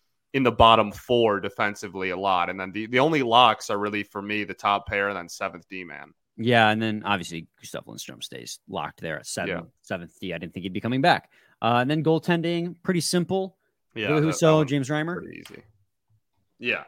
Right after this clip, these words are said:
Speaker 1: pretty easy. Husso's gonna be one, Reimer's gonna be the backup.
Speaker 2: Yeah, and, oh, and before we get you guys commenting, uh, no Simon Edvinsson on here because he's gonna start the season injured. Uh, he's not gonna be back till November. We're looking at opening night lineup for the Detroit Red Wings. So, I mean, that is our lineup.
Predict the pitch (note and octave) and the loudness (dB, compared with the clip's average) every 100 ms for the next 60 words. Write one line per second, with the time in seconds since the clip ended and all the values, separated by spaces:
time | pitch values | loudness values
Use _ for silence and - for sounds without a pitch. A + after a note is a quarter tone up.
0 | _ - A2 F#2 E2+ E2 F2 A2 G#2 G#2 | _ -12 -8 -8 -10 -12 -12 -12 -6 -4
1 | F#2+ - F#2+ F#2 F2+ F#2 E2+ E2+ E2 D#2+ | -4 -6 -8 -8 -6 -6 -6 -6 -6 -8
2 | - G1+ G1+ G1+ - - - G1+ - D3 | -14 -14 -14 -12 -14 -14 -14 -14 -4 -2
3 | F3+ F3 C3+ B2+ - C#3 E3+ D#3+ D3 B2+ | 4 6 6 2 -2 -4 0 0 0 -2
4 | D3 C3+ A2+ D3+ C3+ B2 C#3 B2+ C3 A#2+ | -2 -2 0 0 2 0 0 -2 -2 -6
5 | B2 - A2 A2 A#2+ C3 C#3+ C#3 C3 - | -6 -8 -4 -2 0 2 4 2 -2 -4
6 | C3+ B2 A#2 A2+ B2 A2 G#2 G#2 G2+ F2+ | -2 -2 -2 -6 -4 -4 -4 -6 -6 -8
7 | A#2+ G2+ A2 - F#2+ - - F2 F2 E2+ | -10 -10 -10 -12 -14 -14 -12 -12 -12 -14
8 | E2 D#2 _ _ _ - F2 F2+ F#2+ F#2 | -14 -16 _ _ _ -6 -4 -4 -6 -6
9 | G2 F2 F2 - F2+ E2+ E2+ E2+ E2+ G2 | -8 -6 -8 -8 -10 -8 -8 -8 -6 -6
10 | F#2 F2+ F2 - G#2 G2+ F#2+ F#2+ F#2+ E2 | -6 -8 -12 -10 -10 -8 -6 -6 -6 -8
11 | F2 F2 E2 _ _ _ _ _ - F#2+ | -10 -12 -14 _ _ _ _ _ -8 -6
12 | F2+ - E2 F2 E2 D#2 D#2 - _ _ | -6 -6 -6 -6 -8 -10 -14 -18 _ _
13 | _ - E3+ E3+ C#3+ D3 A#3+ A#3 F3 G3+ | _ -2 2 4 4 2 0 -4 -6 -4
14 | G#3+ G#3 C3+ D#3 F#3+ G3+ C#3+ A2+ A#2+ F3+ | -2 -4 2 4 4 4 2 4 4 4
15 | C4 D#3 G2+ F#2 | 4 2 0 -4